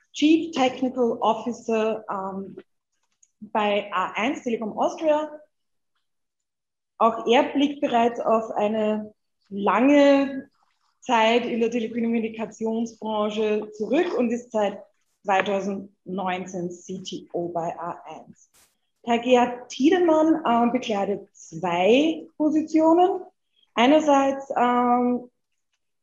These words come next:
im Verbund der Telekommunikationsendgerätehersteller.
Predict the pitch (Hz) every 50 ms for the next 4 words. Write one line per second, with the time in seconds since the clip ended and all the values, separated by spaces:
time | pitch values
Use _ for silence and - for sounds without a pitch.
0 | _ - 254 254 269 262 262 247 254 262 254 247 240 240 240 247 233 247 254 233
1 | 226 - 233 226 220 214 - - _ - 220 226 220 226 226 220 214 - - 220
2 | 214 214 214 214 - - _ - 170 226 220 - - 233 220 - 208 208 208 -
3 | - - - _ 208 208 202 202 - - _ _ _ - 202 202 202 202 202 -
4 | 208 208 233 254 262